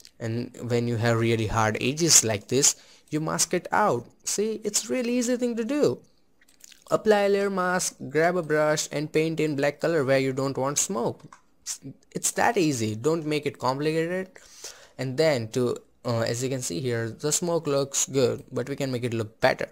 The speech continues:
So for that, duplicate the layer of smoke and put it on top of everything. And as you can see here, it's not some Wonderland thing going on.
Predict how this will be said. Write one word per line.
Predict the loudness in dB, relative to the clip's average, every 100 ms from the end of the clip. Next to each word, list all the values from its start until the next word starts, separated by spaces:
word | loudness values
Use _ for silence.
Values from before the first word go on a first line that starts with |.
| -4
So | -2 0
for | 0 2
that, | 2 0 -2
duplicate | -4 -2 2 2 2
the | 0
layer | 2 2 2
of | 0 2
smoke | 2 4 0 0 -8 -16 -16 -10 -6
and | 0
put | 0 2
it | 0 0
on | -2 0 2
top | 2 2
of | 0 -2 -10 _ 0
everything. | 4 4 2 2 2 0 -6 -8 _ -20 -20 -20 -14
And | -6 -4 -2 -2 -2 -2
as | -2
you | -2
can | -2
see | 0 0
here, | 0 0 -4 -10 _ -2
it's | 0
not | 2 0 0
some | -4 -2 -4 -4
Wonderland | -2 0 0 0 0 -2 -6 -4
thing | -2 -2
going | -2 -2 0
on. | 0 -2